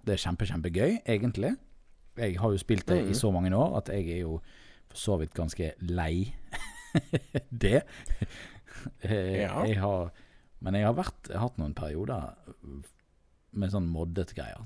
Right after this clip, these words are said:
Speaker 1: Det er litt gøy. Ja.
Speaker 2: Det er jo den O G sandbox-spillet, liksom.
Speaker 1: Ja.
Speaker 2: Sånn
Speaker 1: Ja,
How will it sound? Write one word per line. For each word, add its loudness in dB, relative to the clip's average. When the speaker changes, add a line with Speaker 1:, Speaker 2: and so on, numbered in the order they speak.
Speaker 1:
Det -4
er 0
litt -4
gøy. -8
Ja. -6
Speaker 2:
Det 2
er 4
jo 4
den 0
O 6
G 0
sandbox-spillet, -4
liksom. 0
Speaker 1:
Ja. -8
Speaker 2:
Sånn -4
Speaker 1:
Ja, -6